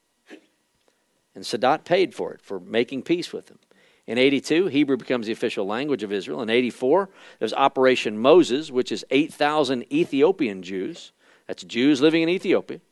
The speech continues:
secretly evacuated by the I D F, that's the, uh, um, Israeli Defense Force, and the C I A, the Central Intelligence Agency, due to the famine in the country that was causing the civil war there. So get 'em out. There's a famine. Bring 'em into Israel.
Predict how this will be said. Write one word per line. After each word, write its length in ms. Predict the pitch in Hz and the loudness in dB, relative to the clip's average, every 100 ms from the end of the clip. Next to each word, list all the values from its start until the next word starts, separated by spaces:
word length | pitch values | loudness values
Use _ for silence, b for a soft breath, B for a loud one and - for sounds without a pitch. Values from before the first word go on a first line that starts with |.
| _ _ _ | _ _ _
secretly 540 | - - 190 220 180 151 | -6 0 2 2 4 4
evacuated 540 | 135 127 - 123 117 | 4 2 2 0 2
by 100 | 110 | 0
the 140 | 107 | 0
I 100 | 120 185 | 0 2
D 140 | 131 | 0
F, 220 | 131 151 | -2 -4
that's 260 | 135 120 - | -6 -6 -8
the, 220 | 127 107 | -6 -6
uh, 120 | 98 b b b b b b | -6 b b b b b b
um, 340 | - 98 95 101 | -14 -12 -12 -8
Israeli 360 | 120 131 151 | -2 2 2
Defense 280 | 147 - 117 | 2 -2 -4
Force, 320 | - 113 143 | -2 -2 -2
and 80 | 120 | -6
the 40 | 101 | -6
C 240 | 156 165 | 0 2
I 100 | 160 | 2
A, 200 | 104 127 | 0 -2
the 100 | 135 | -2
Central 400 | - 190 190 180 | -2 0 0 -2
Intelligence 500 | 123 123 101 92 85 | 2 0 0 -4 -4
Agency, 400 | 98 104 - 139 | -4 -4 -6 -6
due 220 | 95 143 | 0 0
to 80 | 143 | 2
the 100 | 107 | -2
famine 380 | - 147 180 190 | -2 -2 0 -2
in 80 | 196 | -4
the 80 | |
country 340 | 185 113 95 135 | -6 -8 -6 -8
that 80 | 123 | -8
was 140 | 98 | -8
causing 380 | - 113 110 143 | -2 -2 -2 -6
the 60 | |
civil 280 | 110 104 107 | -6 -4 -4
war 180 | 151 - | -6 -8
there. 160 | - - | -10 -10
So 160 | 98 | -10
get 160 | 82 131 | -6 -4
'em 100 | 151 | -4
out. 140 | 139 | -8
There's 160 | 107 92 | -10 -10
a 40 | |
famine. 380 | - 113 185 196 b b - | -6 -6 -6 -12 b b -14
Bring 160 | 98 | -8
'em 80 | 147 | -4
into 140 | 170 202 | 2 2
Israel. 280 | 196 - | 2 -8